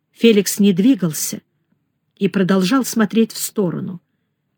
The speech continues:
Она прижалась щекой к его руке. "Я знаю. Вы верили одному человеку,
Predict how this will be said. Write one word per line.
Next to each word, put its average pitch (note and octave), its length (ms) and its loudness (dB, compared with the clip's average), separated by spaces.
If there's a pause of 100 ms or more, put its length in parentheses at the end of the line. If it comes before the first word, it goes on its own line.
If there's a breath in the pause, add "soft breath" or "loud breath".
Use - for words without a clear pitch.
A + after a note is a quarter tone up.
(160)
Она G3 220 0
прижалась G3 520 2
щекой G#3 480 0
к - 120 -6
его F3+ 200 2
руке. F3 440 -6 (880)
"Я F#3+ 220 -2
знаю. F#3+ 600 -2 (880)
Вы C4 180 4
верили B3+ 480 4
одному G3 440 2
человеку, F3 680 -4